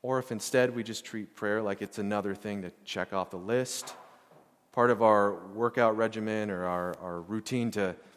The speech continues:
to better ourselves in some way. Jesus certainly understood what prayer was about. It was about relationship.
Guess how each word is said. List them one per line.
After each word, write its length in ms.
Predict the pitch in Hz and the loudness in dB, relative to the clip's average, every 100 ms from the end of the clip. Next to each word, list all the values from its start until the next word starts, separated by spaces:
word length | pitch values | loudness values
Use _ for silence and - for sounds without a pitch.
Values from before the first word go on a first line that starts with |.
| _ _ _ _ _ _ _ _ - | _ _ _ _ _ _ _ _ -6
to 160 | 123 | -4
better 460 | 98 - 120 113 120 | -4 2 4 6 6
ourselves 560 | 113 - 107 107 107 107 | 4 2 0 0 -2 -6
in 120 | 98 | -8
some 400 | - 107 101 92 | -8 -8 -8 -8
way. 300 | 95 95 117 123 _ _ _ _ _ _ _ _ _ _ _ _ _ _ _ _ _ _ _ _ _ _ _ _ - 113 | -6 -6 -8 -16 _ _ _ _ _ _ _ _ _ _ _ _ _ _ _ _ _ _ _ _ _ _ _ _ -20 -8
Jesus 340 | 143 185 196 | -2 0 0
certainly 320 | - 165 139 | 0 0 2
understood 340 | 120 101 - 90 | 0 -2 -6 -6
what 140 | 90 | -8
prayer 160 | - 113 | -6 -4
was 140 | 95 | -6
about. 320 | 82 90 110 | -2 2 2
It 100 | 131 - - 123 | 0 -6 -16 -14
was 140 | 123 | -4
about 280 | 127 131 117 | 4 4 4
relationship. 640 | 120 147 170 95 - 67 | 2 0 -2 -8 -12 -16